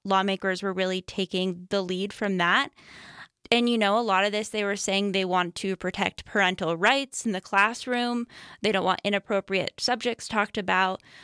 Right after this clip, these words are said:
As far as the bill that might make its way forward, the one where trans girls couldn't participate on sports teams,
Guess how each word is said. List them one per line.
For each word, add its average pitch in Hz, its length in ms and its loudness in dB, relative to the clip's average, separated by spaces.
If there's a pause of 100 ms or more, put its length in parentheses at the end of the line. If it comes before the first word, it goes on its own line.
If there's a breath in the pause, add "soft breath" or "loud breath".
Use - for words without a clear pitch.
(120)
As 202 200 0
far 202 200 2
as 202 120 0
the 208 80 -2
bill 190 340 2
that 190 200 -2
might 190 300 2
make 185 240 -2
its - 300 -6
way 208 160 4
forward, 214 680 0
the 202 140 0
one 185 340 0
where 185 360 0 (420 soft breath)
trans 196 400 -2
girls 190 320 -2
couldn't - 240 -6
participate 202 720 -4
on 185 200 -2
sports - 440 -6
teams, 220 440 -4